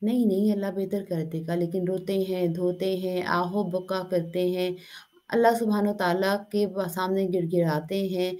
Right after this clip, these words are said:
लोगों की मिन्नतें करते हैं, समाजतें करते हैं। तवक्कुल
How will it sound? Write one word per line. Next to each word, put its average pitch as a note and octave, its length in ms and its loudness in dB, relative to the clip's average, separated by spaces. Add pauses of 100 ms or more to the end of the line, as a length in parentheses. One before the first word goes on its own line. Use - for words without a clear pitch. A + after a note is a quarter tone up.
(300)
लोगों G#3+ 380 8
की G#3+ 160 4
मिन्नतें G3 420 2
करते G3 340 -2
हैं, G3 180 0
समाजतें E3+ 760 0
करते E3 360 -4
हैं। D#3 220 -6 (1300)
तवक्कुल B3 680 -2